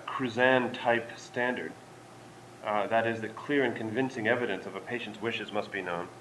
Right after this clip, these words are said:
but it also added the requirement that a patient's wishes must rise to the level of a firm, of firm and settled commitment arrived at while still competent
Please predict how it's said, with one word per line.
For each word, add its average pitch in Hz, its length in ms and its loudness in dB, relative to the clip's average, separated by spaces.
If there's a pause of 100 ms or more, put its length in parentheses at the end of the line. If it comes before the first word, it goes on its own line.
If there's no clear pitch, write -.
(380)
but 123 100 0
it 127 80 4
also 190 400 12
added 165 340 12
the 147 80 8
requirement 139 720 8
that 123 140 2
a 117 40 0
patient's 165 480 4
wishes 131 400 4
must 147 460 8 (180)
rise 120 640 12 (400)
to 135 80 -6
the 131 100 2
level 147 460 12
of 127 140 6
a 120 80 8
firm, 147 600 6 (380)
of 131 160 2
firm 185 340 12
and 160 140 8
settled 170 480 8
commitment 147 440 4 (640)
arrived 135 420 12
at 104 300 6 (340)
while 156 320 12
still 175 340 6
competent 170 540 2